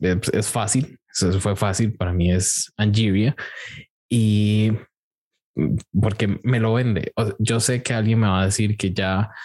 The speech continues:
Detox presentó eso, se la comieron y no le fue bien.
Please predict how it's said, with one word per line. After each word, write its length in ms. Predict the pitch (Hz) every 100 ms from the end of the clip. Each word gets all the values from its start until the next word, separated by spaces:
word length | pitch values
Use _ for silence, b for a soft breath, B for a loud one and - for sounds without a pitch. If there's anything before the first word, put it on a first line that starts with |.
| B -
Detox 460 | 110 107 123 -
presentó 540 | - 98 90 85 98 98
eso, 280 | 110 127 117
se 140 | 104
la 120 | 92
comieron 640 | - 95 104 113 120 110 -
y 320 | 104 104 107
no 140 | 104 92
le 60 |
fue 140 | 95 87
bien. 240 | 85 -